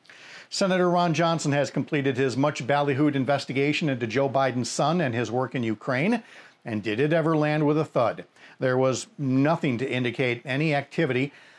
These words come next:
that affected U S policy goals to tackle pro-Russian corruption. If anything, this whole chapter showed how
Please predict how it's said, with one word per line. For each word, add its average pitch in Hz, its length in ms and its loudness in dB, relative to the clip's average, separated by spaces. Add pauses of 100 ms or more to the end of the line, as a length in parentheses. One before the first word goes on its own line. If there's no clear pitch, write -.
(200)
that 123 300 0
affected 143 460 -2
U 156 180 4
S 135 100 2
policy 180 540 0
goals 123 420 -2
to 127 160 -4
tackle 135 640 -2
pro-Russian 135 720 0
corruption. 160 640 -2 (400)
If 117 160 -2
anything, 156 580 0 (300)
this 127 180 -2
whole 180 300 0
chapter 185 500 0
showed 143 320 0
how 131 300 0